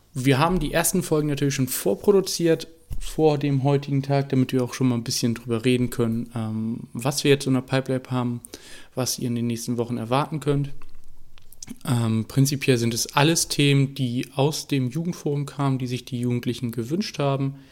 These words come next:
Ähm, anfangen werden wir mit einem Gespräch mit einem Blaulichtreporter, einem frei-, freien Reporter, der, ähm, viel auf Einsätzen unterwegs ist. Und da geht's dann halt so ein bisschen darum, wie kommt man da hin,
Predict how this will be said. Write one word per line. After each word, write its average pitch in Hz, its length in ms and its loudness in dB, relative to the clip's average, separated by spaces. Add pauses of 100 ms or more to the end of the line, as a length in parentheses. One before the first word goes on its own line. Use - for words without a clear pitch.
(540)
Ähm, 117 640 0
anfangen 127 840 0
werden 127 420 2
wir 120 320 2
mit 120 300 -2
einem 120 240 0
Gespräch 120 500 -2
mit 123 160 -2
einem 110 300 -2
Blaulichtreporter, 143 1120 2
einem 120 140 0
frei-, 127 600 -2
freien 160 540 0
Reporter, 139 560 0
der, 117 500 -2
ähm, 110 520 -2
viel - 260 -2
auf 127 140 -2
Einsätzen 180 480 0
unterwegs 139 480 0
ist. 127 280 -4 (520)
Und 110 100 -4
da 113 80 2
geht's 110 200 6
dann 117 120 2
halt 110 160 2
so - 80 0
ein 113 60 0
bisschen 113 260 -2
darum, 110 500 -2
wie 120 120 0
kommt 120 240 -2
man 117 100 0
da 113 140 0
hin, 117 560 4